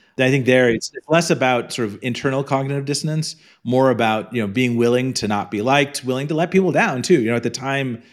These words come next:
I was a product manager, I was one of the first product managers on Chrome. Uh, we hadn't launched yet. This was, like, pre-private beta. We had launched internally at Google, but, um, you know, they, they were marching toward launch, and me leaving was, was gonna have a negative impact. So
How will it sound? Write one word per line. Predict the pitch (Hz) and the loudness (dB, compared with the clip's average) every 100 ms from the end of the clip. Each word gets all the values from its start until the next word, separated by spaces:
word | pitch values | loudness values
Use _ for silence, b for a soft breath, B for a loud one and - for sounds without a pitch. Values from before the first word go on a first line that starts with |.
| b b | b b
I | - | 0
was | 120 117 | 0 0
a | |
product | 110 123 120 | 2 2 2
manager, | 117 117 117 | -2 -2 0
I | |
was | 110 | 0
one | 113 | -2
of | 110 | -4
the | |
first | 113 117 | -4 -2
product | 120 107 | -2 -4
managers | 110 107 104 | -4 -4 -4
on | 101 101 | -4 -6
Chrome. | - 139 147 143 151 b b b - | -4 -2 0 -2 -2 b b b -6
Uh, | 107 104 | -2 0
we | 113 | 0
hadn't | 139 139 113 | 0 0 2
launched | 113 147 - | 2 0 0
yet. | 147 151 | 2 2
This | 113 98 | -2 -6
was, | 104 | -4
like, | 107 95 | -4 -2
pre-private | 127 131 127 117 117 | -2 -2 0 0 0
beta. | 113 113 | 0 2
We | 110 | 2
had | 107 | 0
launched | 113 113 113 | 0 -2 -2
internally | 107 110 117 113 120 | -4 -4 -4 -4 -2
at | 113 | -2
Google, | 117 113 113 110 | 0 0 0 -2
but, | 98 101 92 b b b | -2 -4 -6 b b b
um, | - 98 95 92 87 | -8 -4 -4 -4 -6
you | 110 | -6
know, | 107 98 | -4 0
they, | 117 117 | 0 0
they | 110 110 | 0 0
were | 110 104 104 - | 2 0 0 -2
marching | 110 117 117 113 | -2 -2 -2 -4
toward | 113 104 | -2 -2
launch, | 107 104 113 | -2 -4 -4
and | 104 | -4
me | 113 | -4
leaving | 107 110 107 107 | -2 -2 -2 -4
was, | 104 98 - | -6 -8 -12
was | 107 101 | -10 -6
gonna | 107 | -4
have | 107 104 | -4 -4
a | |
negative | 104 104 104 | -4 -4 -6
impact. | 101 113 104 104 | -6 -6 -6 -6
So | - 101 98 | -4 -4 -4